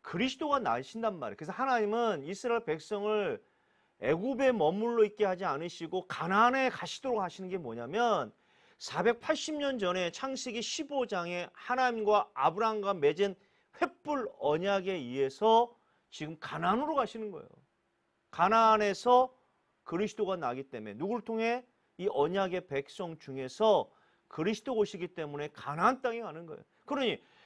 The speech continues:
이 그리스도의 언약을 물려받은 이스라엘 백성들은 구별된 존재라고. 그래서 구별된 하나님의 백성답게 살기 위해서 하나님이 삶 속에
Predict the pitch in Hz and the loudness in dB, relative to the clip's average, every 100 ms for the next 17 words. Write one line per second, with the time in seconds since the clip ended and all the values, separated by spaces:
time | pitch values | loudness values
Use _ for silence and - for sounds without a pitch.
0 | - 214 254 - 202 262 269 269 254 151 | -8 -6 -4 -2 0 0 0 2 2 4
1 | 170 220 247 240 233 233 220 180 214 220 | 6 6 6 4 6 2 0 -4 0 4
2 | 208 208 196 175 202 185 185 151 151 - | 4 4 2 -6 -4 -4 -4 -6 -10 -10
3 | 160 156 147 143 135 135 127 127 196 233 | -8 -8 -10 -10 -4 -4 -2 -2 -2 -2
4 | 254 _ _ _ _ _ - - 139 160 | -6 _ _ _ _ _ -10 -2 -2 -2
5 | 302 339 151 104 90 _ _ _ _ _ | -4 -4 -10 -14 -20 _ _ _ _ _
6 | _ _ - 165 170 170 - 156 208 208 | _ _ -10 -6 -4 -6 -8 0 4 4
7 | 196 214 233 262 _ _ _ _ - 240 | 4 2 2 -4 _ _ _ _ 0 2
8 | 226 214 214 - 160 165 - 220 214 208 | 4 2 -2 -2 -2 -2 -2 -4 -2 0
9 | 196 - 196 196 - 311 277 285 214 143 | -2 0 -2 -2 -4 -4 -2 0 0 0
10 | - 196 190 113 - _ _ _ _ 202 | 0 2 4 2 -2 _ _ _ _ -2
11 | 202 180 165 180 185 190 _ _ - - | 0 0 -2 -4 -4 -6 _ _ -14 -6
12 | 254 262 - 220 202 | -4 -4 -2 0 2